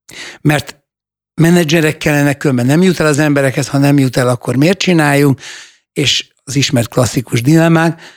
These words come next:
amikkel minden zenész szembenéz, vagyis ezeket hogy lehet úgy kikerülni, hogy, hogy, hogy akár még a csúcson is megmaradjunk, ahogy egyébként egy dalban is énekled, majd arra kitérünk,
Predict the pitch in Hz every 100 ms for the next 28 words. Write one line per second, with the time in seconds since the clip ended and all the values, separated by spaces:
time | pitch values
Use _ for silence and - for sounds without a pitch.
0 | _ - _ _ - 143 143 143 143 156
1 | 135 123 117 131 127 117 - - 156 165
2 | 175 196 185 - - 151 160 165 - 165
3 | 165 185 214 185 139 135 156 143 - 147
4 | 98 - - - _ _ _ _ _ _
5 | - 180 165 160 156 170 175 165 156 -
6 | - 147 147 151 147 151 - - 123 143
7 | 151 147 156 139 139 135 127 - 170 151
8 | 143 135 120 143 139 135 127 127 127 131
9 | - _ _ - - _ _ _ _ _
10 | - 135 143 131 147 135 120 160 131 127
11 | 117 139 139 123 127 127 120 120 117 151
12 | 139 160 170 180